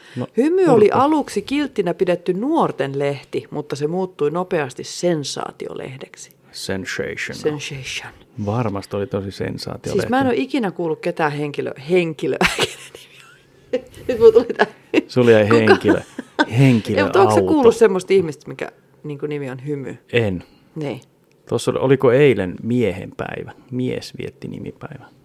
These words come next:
Speaker 2: No senkin mä ymmärrän paremmin, mut Hymyhän on niinku tämmönen niinku, ei.
Speaker 1: Hymy. Mut onhan
Speaker 2: Niminen.
Speaker 1: näitä siis Hymy, sit on Valo.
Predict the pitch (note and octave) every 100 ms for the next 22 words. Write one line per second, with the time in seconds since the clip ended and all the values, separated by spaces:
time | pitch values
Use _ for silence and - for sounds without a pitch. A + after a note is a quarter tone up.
0 | _ G#3+ G#3+ F4 F4 A#3 G3+ F#3 F3+ E3+
1 | F#3+ G3 E3 D#3+ - B3+ C4 F#3+ D3 D3
2 | D3 D#3 D3+ D#3 D3+ D3+ D3 D3+ D3+ -
3 | - - E3+ A#2+ - - _ - _ _
4 | A2 G2+ F#2+ F2+ - - - E3 F3 D3+
5 | C3+ A#2+ - G#2+ F#2+ - B2+ D3 D3+ C3+
6 | - - - - G2 G#2 A#2 A#2+ A#2 G#2+